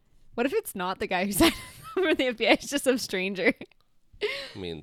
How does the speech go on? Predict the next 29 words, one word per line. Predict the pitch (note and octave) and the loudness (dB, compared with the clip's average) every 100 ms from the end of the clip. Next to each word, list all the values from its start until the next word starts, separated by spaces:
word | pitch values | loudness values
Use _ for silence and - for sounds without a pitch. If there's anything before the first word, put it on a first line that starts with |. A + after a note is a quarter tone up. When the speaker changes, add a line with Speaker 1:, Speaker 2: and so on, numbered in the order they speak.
| - | -8
Speaker 2:
both | F2+ F#2 D2+ | -6 -6 -8
of | |
them | D#2 | -12
are | D2+ | -10
a | D2 | -12
stranger | - D2 - D2 | -14 -16 -12 -12
either | C#2+ - | -12 -12
way. | - | -10
Speaker 1:
Can | D4 | -6
you | C4 | -6
see | - G4+ B3+ | -6 -8 -8
other, | A3 - | -8 -12
is, | B3+ - | -14 -14
can | C4 | -16
you | B3 | -14
see | C#4+ D4 | -14 -10
their | D4 C4 - | -8 -10 -12
other | F#3+ F3 F#3+ | -14 -12 -14
reviews? | A#3 B3 C4 C4+ - | -16 -14 -16 -16 -18
Like, | F#3+ G3+ | -20 -20
if | F#3 | -20
you | - | -20
click | F3+ E3+ | -20 -18
on | G#3+ | -16
them? | B3 C4 _ _ _ _ _ _ - | -16 -18 _ _ _ _ _ _ -20
Speaker 2:
I | - - | -20 -20
doubt | - - - | -20 -20 -20
it. | _ _ _ _ _ _ _ _ _ _ _ _ A#3 | _ _ _ _ _ _ _ _ _ _ _ _ -20
Speaker 1:
Hmm. | A#3 | -20